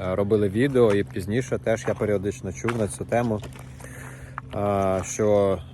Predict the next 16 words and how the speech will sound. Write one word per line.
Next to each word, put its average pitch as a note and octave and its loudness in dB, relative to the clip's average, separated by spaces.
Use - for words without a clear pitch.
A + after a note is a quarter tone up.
ні G2+ -2
в G#2 -4
жодному A2 2
разі A2+ 4
не G#2 0
йдіть, G#2 -2
е, G2 2
влаштовуватись G2 0
на G2+ 0
роботу G2+ 0
до F#2+ -2
українців, B2+ -2
тому G2+ -2
що G2 -4
до F#2+ -2
вас F#2+ 0